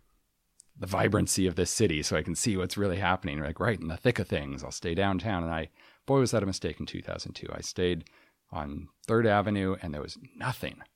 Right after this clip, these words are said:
It was absolute-, and that's so funny to remember that that was just, you know, fourteen years ago now, when I didn't know Seattle at all, and the streets were dead after six P M downtown. Um, so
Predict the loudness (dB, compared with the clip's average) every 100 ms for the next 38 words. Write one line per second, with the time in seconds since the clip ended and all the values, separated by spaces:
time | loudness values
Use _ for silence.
0 | _ -18 -8 -2 -2 -2 0 2 2 -2
1 | -20 -2 0 2 2 2 4 4 4 2
2 | 0 2 2 0 0 0 0 -2 -4 -4
3 | -4 -6 -2 -2 0 0 0 0 -2 -2
4 | -4 -4 -4 -4 -4 -8 _ _ _ _
5 | _ -2 0 0 0 -2 -2 -2 0 0
6 | 0 0 -2 -2 -2 -2 -2 -4 -6 -6
7 | _ _ -4 0 0 0 -4 -8 -12 -10
8 | -8 -8 -8 -8 -6 -6 -6 -8 -8 -8
9 | -8 -10 _ -20 _ _ -2 0 2 0
10 | -4 -8 _ -20 _ _ _ _ _ 2
11 | 4 4